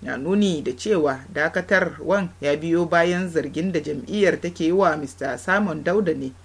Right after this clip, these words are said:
da yi wa jam'iyyar zagon ƙasa. Samun takardan ke da wuya, sai na tuntuɓi Mister Simon Dauda Tula, ko me zai ce kan wannan dakatarwan?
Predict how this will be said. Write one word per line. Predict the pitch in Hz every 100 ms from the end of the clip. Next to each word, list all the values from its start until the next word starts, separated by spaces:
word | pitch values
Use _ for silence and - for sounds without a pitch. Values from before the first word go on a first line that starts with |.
| -
da | 143
yi | 160
wa | 185 151
jam'iyyar | 139 - - 214 220 170 - - -
zagon | 139 135 131 127
ƙasa. | - 143 - - -
Samun | - 240 277 311 277 220
takardan | 196 254 240 185 240 240 202
ke | - 135
da | 135
wuya, | 131 135 139 131 - -
sai | - 160
na | 190
tuntuɓi | 185 151 131 - 185 220
Mister | 220 170 - 135 127
Simon | 131 - 208 226 220 143 - -
Dauda | 208 220 160 - -
Tula, | - 139 139 - - -
ko | 185
me | 196 170
zai | 147 180 160
ce | - 240 196 -
kan | - 185
wannan | 180 165 160 165 170
dakatarwan? | 180 180 196 196 170 247